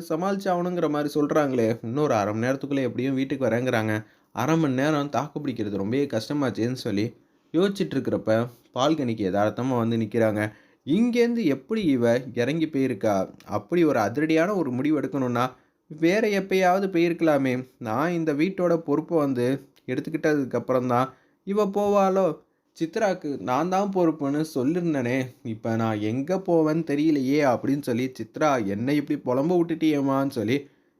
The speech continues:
யோசிச்சுட்டு இருக்காங்க. அந்த இடத்துல இன்னும் கொஞ்ச நேரத்துல நான் மாட்ட போறேன், இந்துமதி வசமா என்னை வந்து சிக்க வச்சுட்டா, அது மட்டும் எனக்கு நல்லா தெரிஞ்சு போச்சு.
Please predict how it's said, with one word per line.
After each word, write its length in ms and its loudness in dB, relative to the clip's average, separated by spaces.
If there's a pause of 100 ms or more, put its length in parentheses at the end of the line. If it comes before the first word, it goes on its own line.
(100)
யோசிச்சுட்டு 420 -2
இருக்காங்க. 360 -4 (160)
அந்த 220 -2
இடத்துல 280 0 (1300)
இன்னும் 220 2
கொஞ்ச 240 0
நேரத்துல 360 -2 (480)
நான் 260 0
மாட்ட 260 0
போறேன், 300 -2 (320)
இந்துமதி 520 0
வசமா 400 -2
என்னை 200 2
வந்து 180 0
சிக்க 320 -6
வச்சுட்டா, 360 2 (160)
அது 180 -6
மட்டும் 300 0
எனக்கு 200 -2
நல்லா 260 2
தெரிஞ்சு 380 2
போச்சு. 280 0